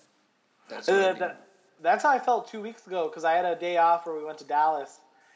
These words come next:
Speaker 2: and then I, um, I had taken a sick day that week 'cause I happened to be sick that week back then too. It, I always feel weird. Like, I always feel weird 'cause I, I work Monday through Friday, and I have a pretty easy job, to be perfectly honest. I always feel weird about taking days off, and then I always, sometimes you get kinda burnt out and kind of in a rut,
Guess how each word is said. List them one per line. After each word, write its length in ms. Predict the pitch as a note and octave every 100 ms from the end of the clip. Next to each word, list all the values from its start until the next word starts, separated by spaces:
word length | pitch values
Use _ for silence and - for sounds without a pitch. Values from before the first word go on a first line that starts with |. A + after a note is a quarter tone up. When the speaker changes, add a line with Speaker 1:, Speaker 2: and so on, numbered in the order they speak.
| _ C#3+
Speaker 2:
and 100 | D3
then 180 | D3
I, 280 | D3 C#3+ D3
um, 380 | D3 C#3 C3 C3 C#3+
I 100 | E3
had 100 | E3
taken 200 | F3 D#3
a 40 |
sick 280 | - F#3+ F3+
day 140 | E3+
that 160 | D#3 C#3+
week 140 | C#3+
'cause 80 | -
I 60 | D3
happened 240 | D3 D3
to 60 | C#3
be 80 | C#3
sick 260 | - C#3+
that 160 | D3 C#3
week 260 | C#3+ C3+ -
back 180 | C3+ C3
then 160 | C#3
too. 240 | B2 D3+ C#3+ - - - _ -
It, 140 | D3
I 140 | F#3+ F3
always 260 | F#3+ C4
feel 140 | C4+ G#3+
weird. 240 | A#3+ A#3
Like, 80 | F3+
I 60 |
always 140 | G#3+ B3
feel 120 | B3+
weird 160 | B3 G3
'cause 80 | F#3+
I, 120 | F3
I 120 | D#3
work 160 | F3 E3+
Monday 180 | F3 F3
through 100 | D#3+
Friday, 240 | D#3 E3
and 80 | F#3
I 60 |
have 140 | C4 A#3+
a 60 |
pretty 260 | F3+ G3 F3
easy 160 | D#3 C#3+
job, 200 | C#3 B2+
to 60 | B2
be 80 |
perfectly 400 | B2 C3+ - C3
honest. 280 | B2 B2 - _ _ _ _ _ _ _ -
I 60 | F3
always 140 | G#3
feel 80 | G#3+
weird 120 | G#3
about 160 | G3+ F3
taking 180 | F#3 F3
days 220 | E3+ D#3
off, 240 | F#3 F#3+ D3+
and 80 |
then 100 | D3+
I 40 | D3+
always, 200 | D#3+ D#3+
sometimes 420 | E3+ E3+ F#3 D#3+
you 60 | D#3+
get 200 | E3 E3
kinda 140 | D#3 C3+
burnt 320 | C#3 D#3 C#3+
out 180 | D3 E3
and 80 | -
kind 140 | C#3+
of 60 | C#3+
in 60 |
a 60 | A#2
rut, 420 | B2 C#3+ -